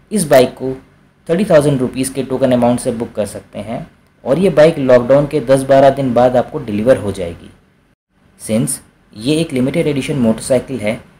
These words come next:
तो ये कुछ special decals के साथ आएगी जो इसे standard motorcycle से अलग बनाएगी और company ऐसे सिर्फ तीन सौ units ही बनाएगी।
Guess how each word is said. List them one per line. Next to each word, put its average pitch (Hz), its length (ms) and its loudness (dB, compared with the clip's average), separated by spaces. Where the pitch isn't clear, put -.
तो 139 80 -4
ये 139 160 0
कुछ 165 200 -8
special 139 360 -4
decals 151 440 -2
के 131 140 -10
साथ 113 280 -4
आएगी 98 320 -8
जो 147 180 -4
इसे 165 180 -6
standard 131 400 -8
motorcycle 143 600 -6
से - 260 -10
अलग 139 300 -2
बनाएगी 90 420 -8
और 110 200 -8
company 131 360 -6
ऐसे 143 200 -8
सिर्फ 156 280 -10
तीन 151 120 -10
सौ 170 120 -6
units 151 400 -6
ही 202 60 0
बनाएगी। 120 480 0